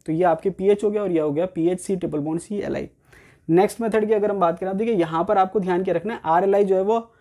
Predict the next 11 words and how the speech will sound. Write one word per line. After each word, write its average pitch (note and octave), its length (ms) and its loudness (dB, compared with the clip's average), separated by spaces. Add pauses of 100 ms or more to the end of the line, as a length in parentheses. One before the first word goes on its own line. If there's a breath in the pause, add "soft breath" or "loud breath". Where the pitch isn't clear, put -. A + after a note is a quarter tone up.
(380 soft breath)
ionic F#3+ 400 2
organometallic F3+ 560 2
कंपाउंड, F3+ 320 0
जैसे E3+ 220 -2
मैंने F3+ 140 -2
आपको F3 180 -6
स्टार्टिंग E3 360 -2
में E3 80 2
बता D3 200 -2
दिया C#3 140 -4
था। F3 200 -10